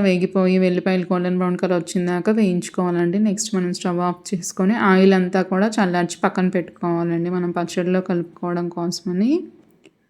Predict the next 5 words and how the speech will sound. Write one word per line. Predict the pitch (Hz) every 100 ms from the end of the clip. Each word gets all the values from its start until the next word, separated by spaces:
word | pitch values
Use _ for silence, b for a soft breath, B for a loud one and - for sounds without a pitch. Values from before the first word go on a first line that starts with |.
| _ _ _ _ _ -
వేడిగా | 202 196 202 202
ఉన్నప్పుడు | 190 185 196 190
యాడ్ | 175 175
చేయకూడదండి, | 190 175 180 170 180 175 190
కాలీఫ్లవర్ | 180 175 175 180 180